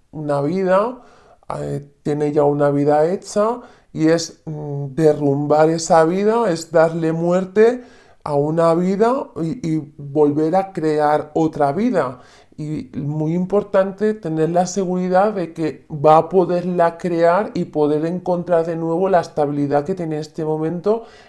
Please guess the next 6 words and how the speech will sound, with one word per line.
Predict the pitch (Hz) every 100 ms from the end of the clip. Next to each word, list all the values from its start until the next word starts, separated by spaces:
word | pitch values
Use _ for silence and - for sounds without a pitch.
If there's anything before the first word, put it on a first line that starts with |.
| _
esta | 160 160 175
vez | 165 165 202
a |
tu | 208 135
lado. | 143 165 139 - - _ _ _ _ _ _ _ _ _ _ _
Entonces, | 139 135 175